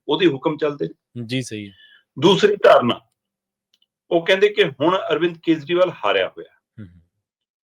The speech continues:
Speaker 1: ਤੇ ਹਾਰੇ ਹੋਏ ਦੇ ਨਾਤੇ ਉਹਦੇ ਕੋਲ ਸਿੱਧੀ ਕੋਈ ਸੱਤਾ ਸੁੱਖ ਦੀ ਚਾਬੀ ਨਹੀਂ ਹੈ।
Speaker 2: ਜੀ।
Speaker 1: ਤੇ ਉਹਨੂੰ ਜਿਸ, ਅਹ,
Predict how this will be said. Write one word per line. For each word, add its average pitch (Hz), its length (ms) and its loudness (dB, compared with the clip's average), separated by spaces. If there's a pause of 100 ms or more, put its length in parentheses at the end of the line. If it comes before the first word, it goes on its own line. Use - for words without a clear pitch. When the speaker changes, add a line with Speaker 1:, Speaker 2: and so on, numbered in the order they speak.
(140)
Speaker 1:
ਤੇ 160 140 4
ਹਾਰੇ 120 320 2
ਹੋਏ 165 200 -4
ਦੇ 175 120 -6
ਨਾਤੇ 143 360 -4
ਉਹਦੇ 165 220 -6
ਕੋਲ 165 200 -6
ਸਿੱਧੀ 190 360 -6
ਕੋਈ 165 260 0 (580)
ਸੱਤਾ 156 340 2
ਸੁੱਖ 151 280 -4
ਦੀ 143 100 -8
ਚਾਬੀ 123 320 0
ਨਹੀਂ 120 280 -4
ਹੈ। - 120 -18 (420)
Speaker 2:
ਜੀ। 101 240 -18 (160)
Speaker 1:
ਤੇ 147 100 0
ਉਹਨੂੰ 160 240 4
ਜਿਸ, 185 340 2
ਅਹ, 127 640 2